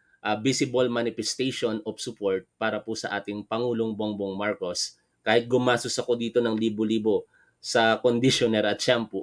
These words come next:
okay lang sa akin. Ang mahalaga, maipakita ko na ako ay committed at higit sa lahat,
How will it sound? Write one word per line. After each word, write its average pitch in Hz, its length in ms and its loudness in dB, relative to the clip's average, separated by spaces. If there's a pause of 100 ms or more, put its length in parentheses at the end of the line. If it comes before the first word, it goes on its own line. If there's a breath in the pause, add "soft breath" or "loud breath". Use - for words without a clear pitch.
okay 101 240 0
lang 98 160 -2
sa 98 160 0
akin. 95 240 -2
Ang 101 80 -4
mahalaga, 120 560 4 (240 soft breath)
maipakita 117 720 0
ko 113 80 -2
na 104 160 -2
ako 107 240 0
ay 104 80 -2
committed 110 560 0 (480)
at 120 320 2 (160)
higit 131 240 -2
sa 139 160 4
lahat, 113 320 0